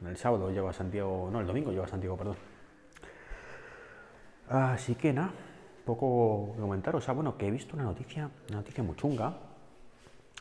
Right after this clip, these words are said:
muy chunga, muy chunga, eh, que seguro que aquí el colega Dani no dice nada, claro, porque como esto, son las Oculus y la V R y todo eso mola, pues no pasa nada, ¿no? Pero yo vengo yo a deciros una cosita,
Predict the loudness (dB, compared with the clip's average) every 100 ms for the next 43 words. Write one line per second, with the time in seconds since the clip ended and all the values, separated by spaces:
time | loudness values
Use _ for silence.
0 | -6 -4 0 0 2 0 -2 -2 -2 -6
1 | -14 -18 -20 -18 -20 -20 -20 -20 -14 -6
2 | -2 -2 -2 -2 -4 -2 -2 -4 -4 -2
3 | -2 -2 -2 -2 0 -2 -6 -16 -12 -4
4 | 0 0 0 0 0 0 0 0 -2 -8
5 | -10 -8 -6 -6 -4 -2 -2 -4 -6 -14
6 | -18 -4 -2 0 -2 -2 0 0 -2 -6
7 | -14 -20 -20 -16 -8 -6 -2 -2 0 2
8 | 0 -2 -2 -2 -4 -14 -20 -20 -10 -4
9 | -4 -2 -2 -4 -4 -4 -4 -4 -4 -2
10 | 0 0 -2 -6 -10 -16 -6 -2 -2 -4
11 | -8 -10 -8 -8 -6 -6 -6 -6 -6 -8
12 | -8 -6 -2 -2 -2 -6 -6 -6 -6